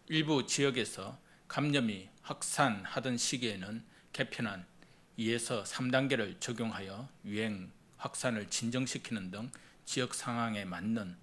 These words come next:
탄력적 대응의 효과도 확인할 수 있었습니다. 또한 사적 모임 제한 완화 등으로 지역의 소비가 증가하고 경제적 활력이 돌아오는 효과도 있었습니다. 개편안이 처음으로 적용된 경북 열두 개 군 지역에서는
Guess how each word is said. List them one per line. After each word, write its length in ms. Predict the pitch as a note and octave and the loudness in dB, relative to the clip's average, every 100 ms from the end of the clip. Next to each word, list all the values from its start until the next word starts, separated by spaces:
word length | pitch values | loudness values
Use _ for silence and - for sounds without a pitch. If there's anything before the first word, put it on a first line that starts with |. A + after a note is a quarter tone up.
| - | -16
탄력적 720 | - A#2 B2 - - B2 - | -6 -4 -4 -6 -4 -4 -6
대응의 420 | - G2 G#2 A2+ - | -8 -6 -2 -4 -4
효과도 520 | - G2+ G2 C3 - - - | -6 -6 -4 -6 -6 -18 -12
확인할 400 | - A#2 A2 G2+ | -4 -2 -2 -4
수 260 | - C3 A#2 | -6 -8 -6
있었습니다. 600 | A#2+ G#2+ - F2+ E2 E2+ - - - - - - - - - - - | -6 -6 -6 -8 -10 -14 -18 -20 -20 -20 -20 -18 -18 -18 -20 -20 4
또한 240 | D3+ D3 | 8 8
사적 360 | D3+ F#3+ F3+ F#3+ | 8 6 8 8
모임 300 | D#3+ D3+ C#3+ | 10 8 6
제한 400 | - D3 C#3 C3 | 10 10 10 6
완화 300 | G#2+ A2+ B2 | 6 8 8
등으로 480 | B2+ A#2+ G#2 G2 A#2+ - | 6 2 2 -2 -6 -2
지역의 520 | - C3 B2 G#2+ - | 2 4 4 2 0
소비가 540 | - A#2+ C#3 A#2 F#2+ - | -6 0 2 2 0 -2
증가하고 760 | C3 B2 G#2 F2+ - F#2 B2 - - - - | 0 2 0 -2 -6 -8 -10 -12 -20 -16 -4
경제적 640 | A#2+ B2+ C#3+ A#2+ F#2 - | -2 4 4 4 0 -8
활력이 480 | - C3+ C3 A2 F#2 | 0 4 4 2 -2
돌아오는 560 | - A#2+ G2+ G2+ C3+ C#3 - | 0 0 2 0 -2 -4 -8
효과도 440 | B2+ - G2+ A#2 B2 | -10 -6 -4 -2 -2
있었습니다. 640 | A#2 - - F#2 - F3+ - - - - - - - - - - | -4 -6 -6 -8 -10 -12 -14 -20 -20 -20 -20 -20 -20 -20 -20 6
개편안이 580 | D#3+ D#3+ E3+ D3+ C#3+ A#2+ | 6 8 12 12 12 6
처음으로 500 | - F#3+ F3 D3+ C3 | 8 10 10 10 8
적용된 640 | C#3 C#3 C#3+ B2+ G#2 F#2 | 6 6 6 6 4 0
경북 500 | - A#2+ B2 B2 - A#2 | -2 0 2 0 0 6
열두 340 | D3 D3+ C3+ | 6 6 4
개 260 | A#2+ G#2+ - | 6 6 4
군 260 | - C#3 | -2 2
지역에서는 680 | C3+ C#3+ B2 G#2 G#2 G#2 B2 | 6 6 8 2 0 -4 -4